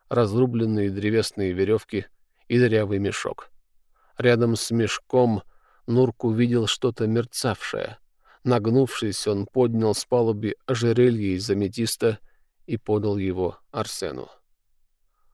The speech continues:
«Глорги не любят мерцающих камней», сказал он. «Им они приносят несчастье».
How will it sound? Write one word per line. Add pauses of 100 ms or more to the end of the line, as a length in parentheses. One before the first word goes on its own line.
(320)
«Глорги
не
любят
мерцающих
камней», (300)
сказал
он. (920)
«Им
они
приносят
несчастье».